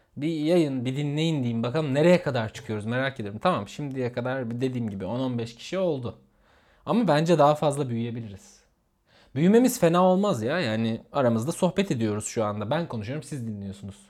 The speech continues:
İdeal. Evet, yazdığım konularda bir tane konu yazdım demiştim. Agresif dans. Ya ben bunu çok görüyorum. Aslında programımız on dakika ya. Ben on dakika boyunca bundan konuşabilirim gibi geliyor. Agresif dans.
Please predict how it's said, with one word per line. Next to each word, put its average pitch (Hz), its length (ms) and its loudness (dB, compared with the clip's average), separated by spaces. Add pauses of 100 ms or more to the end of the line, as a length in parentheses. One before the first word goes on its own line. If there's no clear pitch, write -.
(100)
İdeal. 120 420 0 (1200)
Evet, 202 300 0
yazdığım 131 320 2
konularda 180 480 2
bir 185 100 2
tane 156 300 4
konu 135 200 -2
yazdım 127 340 0
demiştim. 123 380 -4
Agresif 143 500 -2
dans. 113 280 -6 (260)
Ya 135 80 0
ben 175 180 6
bunu 180 120 2
çok - 220 -2
görüyorum. 127 260 2
Aslında 175 300 0
programımız 156 420 2
on 151 240 2
dakika 160 340 0
ya. 131 100 0
Ben 135 100 -2
on 165 160 2
dakika 156 320 0
boyunca 147 240 0
bundan 151 280 -2
konuşabilirim 139 640 -2
gibi 113 180 -4
geliyor. 113 360 -4
Agresif 180 540 2
dans. 143 360 4